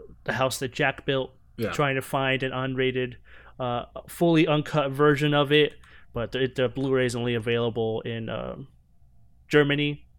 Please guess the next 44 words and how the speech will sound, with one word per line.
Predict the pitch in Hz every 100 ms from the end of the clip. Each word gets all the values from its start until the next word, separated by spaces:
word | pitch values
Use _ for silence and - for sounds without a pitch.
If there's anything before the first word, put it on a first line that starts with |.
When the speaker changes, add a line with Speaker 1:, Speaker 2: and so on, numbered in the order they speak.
| -
Speaker 1:
or | 120 117
Europe, | 127 135 139 -
so | - 117
it's | 113 113
region | 123 120 117 113
two | - 135 139 143 -
or | 127
region | 123 117
B, | 127 135 143 _ 123
Speaker 2:
Mm-hmm. | 113 104 95 - - -
Speaker 1:
and | 113
I |
can't | 113 127 -
play | 147 170
it |
here. | 226 214 202 - - - - -
Speaker 2:
Yeah. | 101 90 92 - - - - _ - -
Speaker 1:
But, | 117 110
um, | 107 110 170
I, | 185
I | 196
still | 202 226 170
might | 123 120
pick | 139 -
it | 110
up | 107 -
one | 110 107
day, | 107 110 - - - -
just, | - - -
just | 131 -
to |
have | 110 113 117
it. | 123 - - - -
Speaker 2:
Um, | 156 151
Speaker 1:
I |
gotta | 151 139
have | 127 139 135
those | 135 127
extra | 151 151 - 131
three, | 120 - 139 135
two | - 156
minutes. | 135 127 - - - - - -
Speaker 2:
For | - - 135 143
real. | 135 104 98